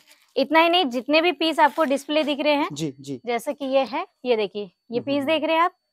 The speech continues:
Speaker 1: देख
Speaker 2: उसका
Speaker 1: सकते
Speaker 2: वो
Speaker 1: हैं।
Speaker 2: वाला सेट ही आ रहा।
Speaker 1: बिल्कुल।
Speaker 2: हम्म, हम्म, हम्म।
Speaker 1: सेट में लेना चाहे, सेट में ले सकते हैं
Speaker 2: ठीक है,
Speaker 1: सर। लूज
Speaker 2: ठीक है।
Speaker 1: लेना चाहे, लूज भी ले सकते हैं।
Speaker 2: बहुत बढ़िया,
Speaker 1: देखिए,
Speaker 2: बहुत
Speaker 1: इसकी
Speaker 2: यस।
Speaker 1: जो प्राइसिंग रहने वाली है,
Speaker 2: जी।
Speaker 1: मात्र थ्री सेवेंटी नाइन की रहने वाली है, देख सकते हैं आप।
Speaker 2: थ्री सेवेंटी नाइन, ठीक है।
Speaker 1: थ्री सेवेंटी नाइन, जी।
Speaker 2: मतलब जो भी रेट बताया जा रहा है, ऐसा नहीं है कि कुछ भी बता रहे हैं, सभी का आपको जो है ना स्क्रीन पे दिख जाएगा,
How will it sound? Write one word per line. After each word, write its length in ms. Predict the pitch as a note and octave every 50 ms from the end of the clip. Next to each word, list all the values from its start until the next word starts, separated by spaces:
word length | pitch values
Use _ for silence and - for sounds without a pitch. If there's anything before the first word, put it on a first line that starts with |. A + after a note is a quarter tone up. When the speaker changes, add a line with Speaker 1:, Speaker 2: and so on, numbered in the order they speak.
| _ _ A#3+
Speaker 1:
देख 120 | G#3+ A3
Speaker 2:
उसका 160 | G3+ - G#3
Speaker 1:
सकते 100 | E3 D#3+
Speaker 2:
वो 60 | C#3+
Speaker 1:
हैं। 100 | C3+ C3
Speaker 2:
वाला 140 | B2 C3+ C#3
सेट 260 | D3 - - C3 -
ही 80 | B2 A#2+
आ 80 | A#2 A2+
रहा। 180 | A2 G#2+ A#2 _ -
Speaker 1:
बिल्कुल। 300 | G#3+ A3+ A3 - - F3
Speaker 2:
हम्म, 100 | E3 -
हम्म, 100 | A#2 -
हम्म। 120 | - _ _ _ _ _ _
Speaker 1:
सेट 260 | - C#4 C4 C4 C4+
में 120 | D#4 D#4+
लेना 240 | D#4 D#4 D4+ D4+ D4+
चाहे, 240 | D4 D#4 D4+ D#4+ E4
सेट 220 | - - B3+ A#3 -
में 80 | B3+ B3
ले 140 | A#3+ A3+ G#3+
सकते 300 | - A#3+ F#3 - - G3+
हैं 140 | G3 G3+ F#3
Speaker 2:
ठीक 100 | - G#3
है, 100 | G3 A3
Speaker 1:
सर। 60 | B3 - _ _ -
लूज 100 | G#3+ C4
Speaker 2:
ठीक 80 | C4 A#3
है। 40 | B3+
Speaker 1:
लेना 200 | B3 A#3 A#3+ A#3
चाहे, 180 | - A#3+ A3+
लूज 220 | A3+ G#3+ G#3+ G3+ F3+
भी 140 | F#3 G3+
ले 140 | G3 G3 F3+
सकते 380 | E3 - - - _ _ - D3
हैं। 80 | C#3 -
Speaker 2:
बहुत 380 | C3+ A#2+ - - B2+ A2+ G2+
बढ़िया, 260 | A2+ G#2+ G#2+ G#2+ F#3+ E3+
Speaker 1:
देखिए, 200 | A2 G#2+ F3+ - _ _ _ E3+ _
Speaker 2:
बहुत 180 | B2+ A#2+ A#2+ C4+
Speaker 1:
इसकी 220 | C4 A3+ A#3 E4
Speaker 2:
यस। 80 | E4 D4+
Speaker 1:
जो 80 | F4
प्राइसिंग 460 | E4+ - D#4 C#4+ C4+ C4 B3+ D#4 D#4 D#4
रहने 200 | D#4 D4 D4+ D4+
वाली 200 | D4 C#4 C#4+ D4+
है, 60 | D#4
Speaker 2:
जी। 60 | C#4+
Speaker 1:
मात्र 300 | C#4 C4+ C4 D4+ D4 D4+
थ्री 240 | - - C#4+ C#4+ C4+
सेवेंटी 420 | - C4+ A#3+ B3 A#3 A#3 G#3+ C#4
नाइन 240 | B3 A#3+ G#3 G#3+ G#3+
की 100 | - C4+
रहने 260 | B3 B3 A#3+ A#3+ B3
वाली 240 | B3 A#3+ A#3+ A#3 B3+
है, 80 | C#4 C#4+
देख 220 | G#3+ G#3+ F3+ -
सकते 280 | _ F3+ D#3 _ - E3
हैं 180 | D#3+ D#3+ E3
आप। 120 | D#3+ D#3 D3+
Speaker 2:
थ्री 240 | _ _ _ A#2+
सेवेंटी 360 | A2 - - A2+ A2+ A2+ - -
नाइन, 100 | A2+ B3
ठीक 80 | C#4
है। 40 | C#4+
Speaker 1:
थ्री 80 | C#4 C4+
सेवेंटी 320 | B3+ G3+ F#3+ F3+ - F3+
नाइन, 240 | D#3+ D#3+ D3 D#3 E3
जी। 240 | D#3 F#3+ G3 D#3+ C#3+
Speaker 2:
मतलब 140 | G3+ A#3+ B3+
जो 160 | G3 G#3 G#3+
भी 100 | G#3 A3+
रेट 180 | A3+ A#3 A3+ A3
बताया 300 | G3+ G#3+ G3+ G#3+ G#3 G#3
जा 140 | G3 F#3+ F3
रहा 140 | E3 F#3 F#3+
है, 80 | G3+
ऐसा 160 | F#3+ F#3+ G#3+
नहीं 140 | G3+ G#3 G#3
है 60 | G#3+
कि 120 | F#3+ G#3 G3
कुछ 220 | - F3+ E3 F3
भी 80 | F#3 G3
बता 280 | F3 - - F3 E3
रहे 100 | D3+ C#3+
हैं, 60 | F3 G3
सभी 240 | - G#3+ G#3 A#3+
का 400 | A#3 A#3+ A#3+ A3+ A3+ - A3 G3+
आपको 260 | F#3+ F#3 - - G3+ F#3+
जो 80 | F#3+
है 80 | G3+ A3+
ना 120 | A#3 F3
स्क्रीन 300 | D#3 - _ - F#3+ G3+
पे 100 | G3 A3
दिख 260 | G#3 E3 - G#3+ F#3+
जाएगा, 340 | G#3+ E3+ E3 D#3 E3 F#3+ G#3